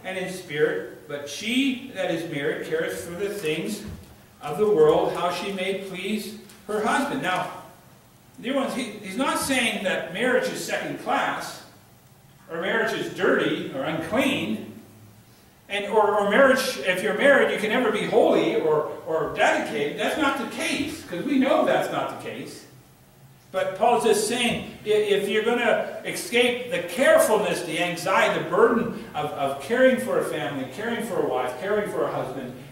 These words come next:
caring for the things of the world, having a family, he says, if you don't have that burden and that concern, you can,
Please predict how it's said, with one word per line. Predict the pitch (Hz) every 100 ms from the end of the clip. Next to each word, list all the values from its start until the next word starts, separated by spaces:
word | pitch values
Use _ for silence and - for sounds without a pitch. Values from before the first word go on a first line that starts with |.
| -
caring | 240 269
for | 233
the | 226 196
things | 196 190 170
of | 147
the | 143
world, | 147 147 139 - - -
having | 135 185 220 240 233
a |
family, | - 165 143 151
he |
says, | 160 151 - - - 185
if | 190
you | 220
don't | 277 339 262
have | 262 294 285
that | 285 269
burden | 185 156 151 170
and | 165 165
that | 185 -
concern, | 220 214 - 143 139 - - - 139
you | 175 190
can, | 185 147